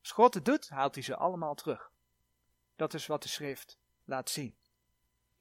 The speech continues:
Eh, weet je, er komen al jaren Joden terug naar Israël. Dat speelt zelfs al van voor de Tweede Wereldoorlog. Van na de Tweede Wereldoorlog,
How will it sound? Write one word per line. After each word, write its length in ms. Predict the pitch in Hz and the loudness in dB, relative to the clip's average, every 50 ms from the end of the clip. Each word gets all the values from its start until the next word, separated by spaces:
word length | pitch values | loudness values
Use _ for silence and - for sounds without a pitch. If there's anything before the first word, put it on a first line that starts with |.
| - _ - - _ _ _ _ _ | -20 _ -20 -20 _ _ _ _ _
Eh, 200 | - - - - | -4 -4 -2 4
weet 180 | - 269 285 254 | 6 6 6 8
je, 100 | 302 254 | 8 8
er 100 | 247 240 | 8 12
komen 280 | - 277 277 277 277 | 12 12 12 12 12
al 100 | 254 240 | 12 12
jaren 480 | 233 220 226 254 294 311 294 247 240 226 | 12 12 12 12 12 12 12 12 12 12
Joden 340 | 220 254 277 311 254 226 196 | 12 12 12 12 12 8 6
terug 320 | - 233 294 320 - - | 6 8 8 8 8 8
naar 220 | 226 202 170 196 | 8 8 10 10
Israël. 420 | 247 285 247 254 247 226 165 - - _ _ _ _ _ _ _ _ _ _ - | 8 6 6 6 6 4 4 4 2 _ _ _ _ _ _ _ _ _ _ -10
Dat 140 | - - | -4 -2
speelt 320 | - - - 269 269 233 - | -2 0 2 4 4 4 6
zelfs 280 | - 240 233 220 - | 8 8 8 8 10
al 140 | 226 208 214 | 10 8 8
van 180 | - - 185 156 | 8 6 2 2
voor 280 | 147 160 202 262 254 | 6 8 10 12 12
de 100 | 208 185 | 10 8
Tweede 320 | 175 - 196 208 190 165 165 | 6 8 10 10 10 12 10
Wereldoorlog. 760 | 170 214 285 269 262 220 226 233 208 185 165 131 - - - _ _ _ _ _ _ _ _ _ _ | 10 10 10 10 8 10 12 12 12 12 12 8 6 0 -8 _ _ _ _ _ _ _ _ _ _
Van 240 | _ - 131 131 131 | _ -14 -10 -2 6
na 240 | 156 180 214 226 226 | 12 12 12 12 12
de 100 | 233 220 | 12 12
Tweede 360 | - 208 220 220 220 208 202 | 12 12 12 12 12 12 12
Wereldoorlog, 760 | 202 208 208 190 196 - 214 202 190 196 190 190 - - | 12 12 12 12 10 8 8 8 10 10 8 8 6 2